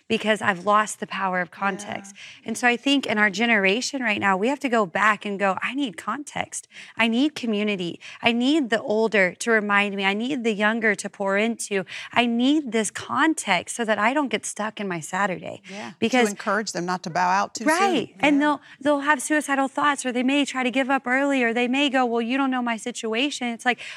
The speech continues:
Speaker 1: "Well, you don't know my God."
Speaker 3: Mm.
Speaker 1: You've lost the power of context, 'cause all throughout the Bible, I've seen your story. And I've seen a lost person find Jesus. I've seen a blind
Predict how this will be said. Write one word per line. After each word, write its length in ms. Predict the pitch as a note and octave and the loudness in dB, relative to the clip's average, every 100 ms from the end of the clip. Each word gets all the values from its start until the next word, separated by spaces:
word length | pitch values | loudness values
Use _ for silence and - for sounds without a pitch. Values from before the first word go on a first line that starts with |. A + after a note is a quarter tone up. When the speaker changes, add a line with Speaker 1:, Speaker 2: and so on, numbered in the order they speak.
| - | -4
Speaker 1:
"Well, 120 | - A#3+ | 0 0
you 180 | A3 | 2
don't 160 | D4 C#4 | 0 0
know 140 | B3 | 0
my 200 | A#3 A#3+ | 0 -2
God." 440 | A#3 - D4+ G#3+ F#3+ _ | -2 -4 -4 -6 -10 _
Speaker 3:
Mm. 180 | - F#4+ A3 | -20 -12 0
Speaker 1:
You've 300 | A#3+ D4 A#3 | 4 4 4
lost 340 | C4 C#4 - | 2 2 -2
the 80 | B3+ | -2
power 420 | B3 C4 B3+ A3+ | 2 2 4 4
of 120 | G#3 | 2
context, 680 | A#3 C4+ D#4 - - - - - - | 0 -2 -2 -4 -4 -8 -12 -16 -2
'cause 160 | - B3+ | 2 4
all 180 | B3+ B3+ | 4 4
throughout 300 | B3+ A#3 G#3+ | 4 2 2
the 60 | |
Bible, 400 | F#3+ G#3+ C#4+ A3 | -2 0 0 0
I've 160 | G3+ F#3+ | 0 0
seen 240 | - A3+ | -2 -4
your 100 | F3 | -4
story. 520 | E3 - G3+ F#3+ - - _ - - | -6 -10 -10 -10 -12 -20 _ -20 0
And 100 | A#3 | 4
I've 140 | A3+ | 4
seen 520 | - - C#4 C4+ G#3+ F#3 - - | 0 0 2 4 2 -2 -10 -2
a 80 | G#3 | 0
lost 500 | G3+ A3 G#3+ - - | 4 4 4 -2 -2
person 500 | G#3+ G#3 - F3 D#3+ | -2 0 -2 -4 -4
find 340 | G3 F#3+ F3 | -2 0 0
Jesus. 420 | F3 F3 F3+ E3+ | -4 -8 -8 0
I've 140 | G#3 - | -2 0
seen 360 | - C#4 B3+ | -2 0 0
a 100 | - | -2
blind 500 | F#3 G3+ A3 A3 F#3+ | -4 0 2 2 0